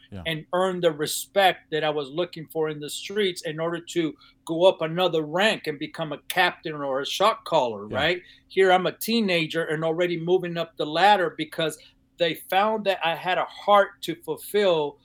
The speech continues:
Speaker 2: without having emotions.
Speaker 1: Sure.
Speaker 2: If, listen, love and compassion were a weakness of a gangster. And if
Speaker 1: Yeah.
Speaker 2: they found love and compassion, they will use it against you.
Speaker 1: Yeah.
Speaker 2: Here I was inside of this vehicle, Reverend,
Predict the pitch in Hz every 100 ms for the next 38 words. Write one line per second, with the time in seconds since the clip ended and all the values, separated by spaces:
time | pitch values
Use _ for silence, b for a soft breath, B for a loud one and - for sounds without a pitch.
0 | b _ 160 170 175 160 - 180 170 170
1 | - 175 160 160 165 208 202 - - -
2 | 127 104 80 - 131 _ _ 147 202 208
3 | 120 - _ _ _ _ _ - 147 190
4 | 185 170 - 165 - 202 220 214 160 147
5 | 147 143 135 165 185 170 151 151 151 131
6 | 175 208 202 - - 117 135 - 92 147
7 | - 175 170 160 175 175 - 156 135 -
8 | 214 240 - 147 139 _ _ - 165 156
9 | 151 160 170 165 151 139 196 233 - -
10 | - _ 104 98 - - 180 196 180 165
11 | 190 202 185 175 170 190 170 170 156 -
12 | 208 202 - 170 156 160 151 156 156